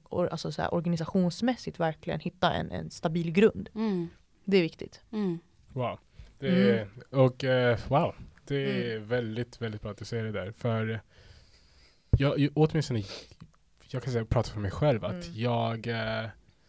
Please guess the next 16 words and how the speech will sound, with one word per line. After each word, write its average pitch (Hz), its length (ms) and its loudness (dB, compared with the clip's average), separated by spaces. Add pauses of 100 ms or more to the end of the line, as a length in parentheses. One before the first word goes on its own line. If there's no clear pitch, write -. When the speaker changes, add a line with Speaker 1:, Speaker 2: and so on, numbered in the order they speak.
(360)
Speaker 3:
när 127 120 -2
jag 131 140 4
tänker 127 260 0
entreprenörskap 120 760 -4
så 123 80 -4
tänker 123 320 -4
jag 113 80 -2
bara 110 240 -6
på - 180 -8
utförandet. 120 840 -4 (300)
Speaker 1:
Mm. 160 240 -10 (120)
Speaker 3:
Alltså, 117 220 -2 (300)
det 131 280 0
är 117 60 2
att - 180 -6
do, 110 420 -2